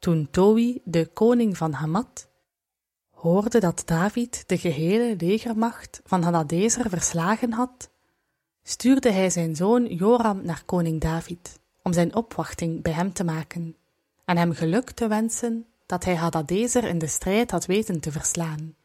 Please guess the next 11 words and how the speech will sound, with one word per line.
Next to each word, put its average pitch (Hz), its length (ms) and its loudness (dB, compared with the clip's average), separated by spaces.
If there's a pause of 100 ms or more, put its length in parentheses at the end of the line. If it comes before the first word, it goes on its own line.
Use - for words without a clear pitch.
(1600)
Hadadezer 180 680 0
had 175 160 0
namelijk 214 540 0
met - 280 -6
Toi 233 460 2
altijd 220 500 -2
op 175 200 -8
voet 247 200 0
van 165 240 -2
oorlog 175 480 0
geleefd. 156 600 -8